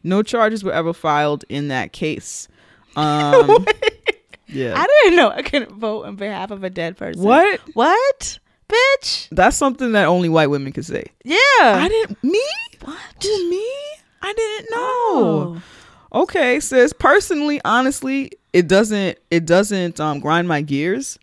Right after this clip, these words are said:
Speaker 1: that these people haven't been arrested and jailed for this. What grinds my gears is that you have this black woman who's now being sentenced
Speaker 2: It's
Speaker 1: for
Speaker 2: a five
Speaker 1: five years
Speaker 2: years.
Speaker 1: over using her own information and voting as a misunderstanding.
Speaker 2: What is the charge again? I'm sorry.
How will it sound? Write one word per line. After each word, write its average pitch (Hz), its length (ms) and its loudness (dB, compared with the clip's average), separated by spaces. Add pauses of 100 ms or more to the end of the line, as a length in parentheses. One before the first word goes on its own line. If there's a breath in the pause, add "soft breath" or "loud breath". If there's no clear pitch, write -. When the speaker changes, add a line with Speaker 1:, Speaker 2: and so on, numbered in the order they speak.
Speaker 1:
that 151 160 -4
these 170 160 -6
people 185 320 -6
haven't 175 500 -4
been 165 140 -2
arrested 165 440 -2
and 185 140 -4
jailed 170 260 -2
for 185 120 -12
this. 196 240 -4
What 165 100 0
grinds 190 320 -4
my 208 140 -4
gears 175 560 -2
is 147 160 -4
that 135 180 -4
you 131 140 -4
have 147 160 -2
this 151 120 -8
black 151 320 -2
woman 139 220 -8
who's 147 180 -6
now 147 200 -4
being 147 200 -6
sentenced 165 420 -8
Speaker 2:
It's - 80 -20
Speaker 1:
for 151 100 0
Speaker 2:
a 147 40 -4
five 196 540 4
Speaker 1:
five 208 140 4
years 165 760 4
Speaker 2:
years. - 300 -14
Speaker 1:
over 160 360 4
using 175 380 -2
her 202 140 0
own 190 340 0
information 170 840 -4
and 143 280 -6
voting 151 540 0
as 147 160 -4
a 143 40 -4
misunderstanding. 123 840 -6
Speaker 2:
What 277 120 -4
is 359 120 -8
the 381 100 -6
charge 349 300 -6
again? 330 240 -10
I'm 254 100 -8
sorry. 185 520 -10